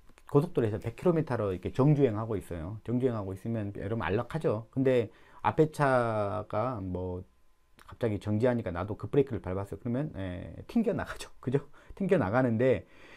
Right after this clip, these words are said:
예, 관성 때문에 튕겨나가죠. 이게 막 나는 그대로 그 자리, 그 속도를 유지하고 싶기 때문에, 그 관성이라는 게 그걸 유지하고 싶기 때문에 그 자-, 자기는 가려고 하는 거잖아요. 근데 내 몸이 계속 앞으로 나아갑니까? 아니면 다시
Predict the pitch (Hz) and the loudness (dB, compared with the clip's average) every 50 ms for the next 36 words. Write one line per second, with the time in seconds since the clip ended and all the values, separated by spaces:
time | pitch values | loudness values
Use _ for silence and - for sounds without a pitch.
0 | - - - 110 - - 160 185 226 302 277 - 294 247 208 208 269 269 277 262 | -8 -2 -2 4 8 12 12 12 12 12 10 10 10 10 10 10 8 6 6 8
1 | 202 139 127 147 165 170 143 120 139 156 151 127 - 82 82 - - - 127 127 | 6 6 6 6 4 6 6 4 6 6 4 4 2 0 -6 -6 0 6 10 10
2 | 185 226 226 - 156 147 202 220 214 175 - - 160 170 180 190 196 190 - 190 | 10 10 8 8 12 12 12 12 12 12 6 6 8 8 8 8 6 4 2 2
3 | 180 202 - - 214 185 131 120 135 139 175 196 190 190 180 - - 196 175 - | 0 0 2 4 4 6 6 4 4 6 6 6 6 6 2 -2 -4 -4 -2 0
4 | 185 170 143 107 - - 151 151 - 139 147 185 208 214 202 190 143 135 117 107 | 2 2 2 0 0 -2 0 2 4 4 4 4 4 4 4 4 2 2 0 -2
5 | - - - - - - - - 175 185 180 214 226 214 143 143 175 170 226 208 | -8 -12 -20 -20 -20 -14 -4 0 4 8 12 12 12 12 12 6 6 6 6 6
6 | 202 190 190 - - - - - 180 170 165 160 160 160 151 143 131 131 127 - | 6 4 0 -2 -14 -8 -2 0 0 0 0 0 0 0 0 0 0 -2 -4 -6
7 | - - - 143 139 139 139 131 127 127 117 123 117 127 107 104 120 151 156 139 | -8 -6 -4 -2 0 0 0 0 -2 -2 0 0 0 2 0 0 -2 -2 -2 -2
8 | - - 95 104 123 135 151 147 127 120 113 101 101 98 98 92 95 92 95 92 | -2 -2 0 2 2 4 4 2 2 2 0 -4 -4 -4 -4 -6 -6 -6 -6 -4
9 | - 151 143 143 147 139 107 - - - _ _ - _ _ _ _ _ _ - | 0 2 4 4 4 2 0 -2 -6 -14 _ _ -20 _ _ _ _ _ _ -20
10 | - - - - - _ - - - - _ _ _ - - - - - - 117 | -20 -20 -20 -20 -20 _ -20 -20 -20 -20 _ _ _ -20 -20 -20 -20 -10 -2 2
11 | 120 131 139 143 151 160 156 135 - - 123 - - - - - 117 - - - | 4 4 6 4 4 4 2 0 0 -2 -4 -4 -6 -6 -4 -4 -2 0 0 0
12 | 147 92 - 110 - 131 139 127 123 117 110 - 107 92 92 95 101 104 120 143 | 2 4 4 4 4 4 4 2 2 0 0 -2 -2 -4 -2 -2 -2 -2 -2 -2
13 | 160 160 - - - - - - - 117 - - - 175 160 | -2 -4 -8 -14 -18 -18 -12 -6 -6 -4 -4 0 0 0 0